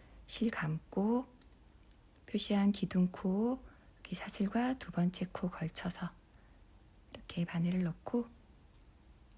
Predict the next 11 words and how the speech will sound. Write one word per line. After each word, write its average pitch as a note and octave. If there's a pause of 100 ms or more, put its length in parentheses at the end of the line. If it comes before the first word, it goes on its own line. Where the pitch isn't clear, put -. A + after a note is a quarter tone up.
(340)
실 -
가져와서 F3+ (1200)
세 -
줄 A#3
다 -
빼기. - (1500)
그런데 G#3 (200)
더 E3
확장을 C4
하실 A3+
분들은 F#3